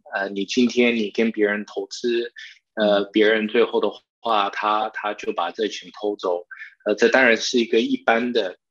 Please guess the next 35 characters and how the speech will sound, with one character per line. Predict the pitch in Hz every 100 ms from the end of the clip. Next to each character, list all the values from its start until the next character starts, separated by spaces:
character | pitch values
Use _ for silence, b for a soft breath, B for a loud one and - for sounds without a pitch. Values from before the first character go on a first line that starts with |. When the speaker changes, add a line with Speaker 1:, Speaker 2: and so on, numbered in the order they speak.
| _
Speaker 1:
一 | 131
般 | - 113
的 | 113
这 | 98
个 | 101
欺 | - -
诈。 | - 101 - _ B B B _
可 | -
是 | 107 135
欺 | - 175
诈 | 170 156
的 | 127
话， | 110 131
有 | 113 95
分 | - 123
成 | 117 110
很 | 104 - 104 95 92
多 | 120 117
不 | 139
同 | - 92
的。 | 101 92 B B B B
呃， | 113
最 | 113 - 170
近 | 135 165 123 101 _ _ -
针 | - 156
对 | 165 147
华 | - - 110
人 | 131 117
的 | 113
欺 | - 135
诈 | 139 120
呢， | 113 107 107 B B -
就 | 131
是 | 120 117
在 | 139 127 117 113